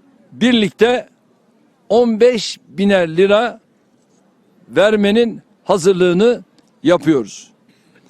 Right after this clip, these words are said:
Bu hanelerdeki vatandaşlarımızdan konteyner kentler dışında barınacaklara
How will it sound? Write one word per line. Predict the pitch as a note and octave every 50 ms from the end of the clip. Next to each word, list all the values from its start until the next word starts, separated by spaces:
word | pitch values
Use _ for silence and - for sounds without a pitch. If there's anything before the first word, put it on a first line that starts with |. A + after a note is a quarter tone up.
| _ _ _ _ _ _ - G3
Bu | B3 A#3+ A#3
hanelerdeki | A#3 A3+ A3 A3+ A3+ A3 G#3+ A3 A3 G#3+ G#3 - A3+ A#3
vatandaşlarımızdan | A3 F#3 - G#3+ G#3+ G3+ G#3 G3+ E3+ - G3+ G3+ G3+ G3 G3+ F#3+ E3 G3 F#3+ F3 A#2+ - _ _ _ _ _ _ _ _ _ _ _
konteyner | - F3 G#3 G3+ - G3+ G#3+ A3 G#3+ A3+ B3 B3
kentler | E3+ - F#3+ G3+ G#3 E3 - G#3 A3 A3+ G#3 F3
dışında | F3+ - - G3 G#3 G3 G3 F#3+ D#3
barınacaklara | F3+ F#3+ G3+ G3+ G3+ G3 F3 F3+ F#3+ E3 - - F#3+ F#3 G3 G#3 A#3 A3+